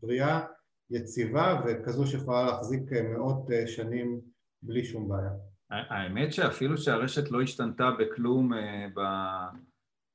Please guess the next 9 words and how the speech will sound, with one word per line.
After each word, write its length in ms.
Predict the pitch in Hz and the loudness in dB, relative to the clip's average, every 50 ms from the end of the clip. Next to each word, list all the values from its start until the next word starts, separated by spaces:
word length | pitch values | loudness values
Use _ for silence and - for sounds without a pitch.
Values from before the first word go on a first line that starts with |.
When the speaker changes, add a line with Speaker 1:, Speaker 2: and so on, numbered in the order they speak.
| _ _ - 85 | _ _ -12 -8
Speaker 2:
אה, 180 | 87 90 90 87 | -6 -4 -4 -6
שתים 280 | - - - 113 123 | -6 -2 -2 0 0
עשרה 220 | 127 123 - 120 110 | 0 -2 -4 -6 -6
שנה 320 | - 117 110 113 123 123 | -4 -2 -2 0 0 -2
שהיא 260 | - - 123 107 - | -2 -2 -4 -4 -2
קיימת, 520 | - 104 110 120 131 131 120 110 110 123 - - - - - | 0 0 2 2 2 2 2 0 -2 -4 -6 -8 -16 -14 -12
בת 260 | 85 90 - - 107 | -12 -12 -12 -8 -6
מצווה, 460 | 117 120 120 - - 92 95 98 107 123 135 - _ _ _ _ _ _ _ _ _ _ _ _ _ _ - | -6 -6 -6 -6 -12 -8 -6 -6 -4 -6 -8 -12 _ _ _ _ _ _ _ _ _ _ _ _ _ _ -10
אה, 360 | 95 95 92 90 87 87 87 | -6 -4 -2 0 0 0 0